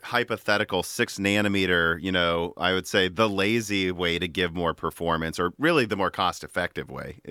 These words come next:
to give more performance. I don't even think they'd add more ram. I just think it'd be faster. And actually, like, uh, I have one next to me, a sixty-five hundred X T that I'm testing. This has eighteen gigabit per second memory. And right now people are talking about that like that's so fast. And when I ask people, they're like,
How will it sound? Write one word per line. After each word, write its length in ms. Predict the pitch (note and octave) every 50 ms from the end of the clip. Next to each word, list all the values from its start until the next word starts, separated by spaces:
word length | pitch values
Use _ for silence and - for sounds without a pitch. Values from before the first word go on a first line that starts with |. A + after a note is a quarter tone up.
| F2
to 100 | E2 F#2+
give 160 | F2+ E2+ F2+ F2
more 200 | E2+ D#2+ D#2 D#2
performance. 680 | - E2+ D#2 - - F2 F2 E2+ E2 E2 E2+ - - - - - - - _ _
I 80 | - B2+
don't 100 | E3 A3
even 160 | C4+ G#3 D3+
think 140 | C#3+ C#3+ A#2+
they'd 120 | A#2 G2
add 220 | F#2 G2 C3+ F#3 G#3+
more 180 | D3+ G#2 F#2
ram. 280 | E2+ E2+ E2 D#2 D2+ D#2+
I 60 | F2+
just 120 | G#2+ A#2 -
think 80 | C3
it'd 80 | A#2 G2
be 100 | F#2 E2+
faster. 460 | - A2+ C3+ C#3+ C#3 C3 - F2+ D#2+
And 140 | D#2 F2 G2+
actually, 640 | A#2 C3 D3 - - F3 D3+ B2+ A#2 A2+ A2 G#2 - - - - _ _
like, 220 | - A2 G#2+ G#2 A#2+
uh, 80 | A2
I 140 | G#2 A2 B2
have 100 | C3 B2
one 160 | B2+ A2 G2+
next 220 | G2+ A2 A#2+ - -
to 60 | B2
me, 80 | G#2+
a 60 | G2 F#2
sixty-five 600 | - - G#2+ - - A2 G2+ - G#2 G2 F#2 G2+
hundred 240 | G#2 F#2+ F#2+ F2+
X 200 | F2+ F2 - -
T 140 | - - D#3
that 160 | E3+ E3 B2+
I'm 140 | G#2+ G2 F#2+
testing. 400 | - - G2+ G2 F#2+ - G#2+ G2
This 160 | G2+ A2+ -
has 160 | - A#2 G2+ G#2 -
eighteen 400 | A2+ A#2+ A#2+ - - B2 A2+ G#2+
gigabit 380 | G2 G#2 G2+ G#2 F#2 G2+ - -
per 120 | - F#2+
second 400 | F2+ - G2+ F#2+ F#2 - F#2+ D2
memory. 400 | E2 G2 A2 B2+ B2+ A#2 G#2+ G2
And 140 | F#2+ F#2+ F#2 - - - -
right 180 | A2 C3+ D3
now 160 | C#3+ C#3 C#3+
people 280 | C#3+ - C#3 C3 A#2+ G#2+
are 60 | G2 -
talking 380 | - G#2+ G#2 G#2+ A2+ - A2
about 180 | F#2 F2 F2 -
that 120 | F#2 D#2
like 140 | C2+ F2 -
that's 180 | - F2 - -
so 280 | - - A2+ G#2+ F#2
fast. 560 | - - - A#2+ C3+ C3+ A#2 G2 F2+ - -
And 160 | G#2 F2+ F2+ F#2
when 80 | F#2
I 160 | F#2+ A#2 D#3
ask 320 | F3+ D3 A2 G#2 G2+ - -
people, 260 | A2 G#2 G2 G2+ F#2+
they're 140 | F2 F#2+ F#2+
like, 340 | F#2 F#2 F2+ F2+ F2 -